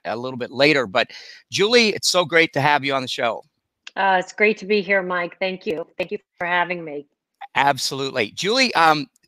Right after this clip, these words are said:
Speaker 1: before we even get started, like I said, we had sort of a strange introduction that, uh, we were in a group, uh,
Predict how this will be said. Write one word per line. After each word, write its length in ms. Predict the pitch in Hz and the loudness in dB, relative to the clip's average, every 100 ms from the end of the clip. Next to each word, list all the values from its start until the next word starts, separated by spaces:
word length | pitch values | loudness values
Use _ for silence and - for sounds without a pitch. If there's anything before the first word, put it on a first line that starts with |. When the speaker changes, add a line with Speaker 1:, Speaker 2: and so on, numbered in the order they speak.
| _ _ - | _ _ -8
Speaker 1:
before 400 | 143 - 220 262 | -6 -2 2 4
we 140 | 254 | 2
even 140 | 233 202 | -2 0
get 160 | 160 | 0
started, 320 | - 165 156 127 | 2 2 2 4
like 180 | 127 | 2
I 80 | 127 | 2
said, 300 | 123 - 143 | 2 2 2
we 160 | 131 165 | 2 4
had 200 | 151 123 | 2 2
sort 220 | - 151 | -4 -6
of 80 | 123 | -6
a 40 | |
strange 440 | 113 - 147 147 131 | -8 -2 0 0 -2
introduction 600 | 135 123 127 135 151 143 | -4 0 0 0 -4 -2
that, 220 | 127 117 - - - - | -2 -2 -6 -20 -20 -6
uh, 180 | - 120 117 | 2 2 2
we 160 | 156 | 0
were 180 | 170 160 | 0 2
in 100 | 143 | 2
a 60 | 123 | 0
group, 320 | 104 151 156 - | -4 -6 -8 -2
uh, 340 | 139 120 110 | 2 4 4